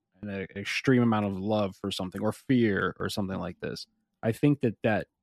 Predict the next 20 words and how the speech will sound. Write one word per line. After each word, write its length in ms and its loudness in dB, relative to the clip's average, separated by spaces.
energy 680 2
can 180 -4
echo 400 0
through 800 4
time, 420 0
both 180 4
forwards 480 0
and 320 -2
backwards. 680 0
So 520 2
somebody 420 2
else 300 6
in 100 -2
another 320 0
time 380 0
period 420 -2
might 260 0
catch 340 -4
just, 240 -2
like, 160 0